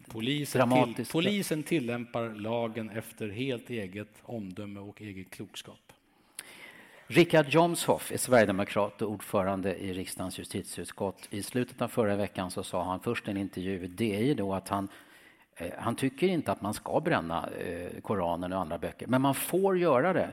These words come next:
Speaker 2: Och om folk blir upprörda, bränn hundra till, sa Jomshof i en intervju. Har Jomshofs ord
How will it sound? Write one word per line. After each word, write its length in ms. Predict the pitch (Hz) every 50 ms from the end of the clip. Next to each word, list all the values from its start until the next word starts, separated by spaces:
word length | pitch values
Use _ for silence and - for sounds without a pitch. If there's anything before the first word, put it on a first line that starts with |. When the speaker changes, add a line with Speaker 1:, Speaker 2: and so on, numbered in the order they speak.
| - -
Speaker 2:
Och 360 | - - - 240 247 - -
om 240 | 175 214 247 254 220
folk 360 | - - - 101 95 - -
blir 160 | - 95 95
upprörda, 760 | - 135 127 - - - 90 127 190 247 226 - 87 76 - - - - _ _ _ _ _ _ _
bränn 340 | - - 120 123 147 160 156
hundra 440 | 127 107 123 113 113 120 120 127 131
till, 420 | - - 160 180 143 - - - - _ _ _ _ _ _ _ _ _ _ _ _ _ _ _ _ _
sa 140 | - 120 110
Jomshof 420 | 101 98 92 87 - 104 95 -
i 20 | 104
en 60 | 95
intervju. 320 | 92 92 - - 82 80 - - - - - - - - - - - - _ _
Har 360 | - - - 139 135 135 135 - - -
Jomshofs 540 | 117 147 160 175 175 - - 165 151 - - -
ord 420 | 147 135 123 123 131 131 -